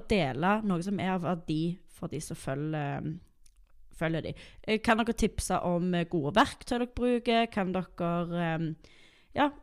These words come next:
eh, der er, der er så mye. Men det er egentlig bruk, eh, man kan bruke LinkedIn litt som en blogg, fagblogg. Det vi ikke synes er bra da, når, altså som bedrift på LinkedIn, er å bli for corporate. Å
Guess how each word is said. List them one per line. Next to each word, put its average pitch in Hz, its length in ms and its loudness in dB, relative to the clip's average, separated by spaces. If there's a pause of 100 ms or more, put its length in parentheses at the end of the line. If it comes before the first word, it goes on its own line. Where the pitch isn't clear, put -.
(120)
eh, - 260 -2
der 214 200 0
er, 214 180 4
der 214 140 0
er 214 100 2
så 196 540 0
mye. 185 340 2
Men 202 200 2
det - 40 -2
er 165 220 6
egentlig 247 220 4
bruk, 214 420 4
eh, 185 260 4
man 214 140 0
kan 240 120 2
bruke 185 260 2
LinkedIn 180 360 0
litt 175 140 -2
som 170 140 0
en 165 120 0
blogg, 208 440 -2 (200)
fagblogg. 190 640 2 (480)
Det 240 160 4
vi 254 100 0
ikke - 340 -8
synes 202 400 -8
er 175 220 -6 (180)
bra 156 300 -2
da, 143 240 -4
når, 170 360 -4
altså 180 180 0
som 190 220 2
bedrift - 580 -2
på 175 140 -2
LinkedIn, 233 460 0
er 196 200 4 (520)
å 220 120 -2
bli 208 220 0
for 202 480 0 (720)
corporate. 180 680 0
Å 170 40 -14